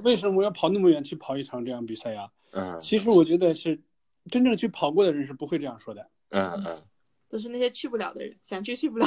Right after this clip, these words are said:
Speaker 3: 的人。
Speaker 1: 对。
Speaker 2: 吃不到葡萄说葡萄酸。
Speaker 1: 对。对。或者说，他根本，根本就是说，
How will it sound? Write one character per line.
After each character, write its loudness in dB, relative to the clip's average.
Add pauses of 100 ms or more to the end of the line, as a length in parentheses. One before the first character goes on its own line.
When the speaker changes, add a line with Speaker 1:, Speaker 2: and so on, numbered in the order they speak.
Speaker 3:
的 8
人。 10
Speaker 1:
对。 2
Speaker 2:
吃 4
不 2
到 10
葡 -4
萄 4
说 -6
葡 6
萄 6
酸。 -8 (320)
Speaker 1:
对。 6
对。 -6 (220)
或 10
者 6
说， 2 (720)
他 -14
根 -4
本， 2 (840)
根 -2
本 0
就 -2
是 -4
说， -4